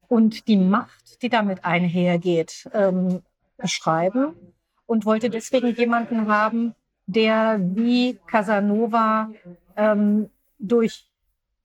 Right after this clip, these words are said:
seine Art zu lieben oder eben nicht zu lieben, Macht ausübt. Ähm, ich weiß nicht, ob, ähm, dir das bekannt ist,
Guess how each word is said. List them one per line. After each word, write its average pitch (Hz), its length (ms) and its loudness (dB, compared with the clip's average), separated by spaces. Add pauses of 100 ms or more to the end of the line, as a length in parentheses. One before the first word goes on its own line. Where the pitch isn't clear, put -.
(140)
seine 220 560 0
Art 202 260 -4
zu 196 540 0 (200)
lieben 233 500 4
oder 208 240 2
eben 190 200 2
nicht 202 280 0
zu - 140 -4
lieben, 202 380 0 (320)
Macht 185 500 -2
ausübt. - 600 -20 (1040)
Ähm, 196 480 2
ich 202 120 -8
weiß 226 220 0
nicht, 240 180 2
ob, - 120 -2 (240)
ähm, 214 640 2
dir 202 140 2
das 196 160 0
bekannt 208 460 -2
ist, 285 300 -2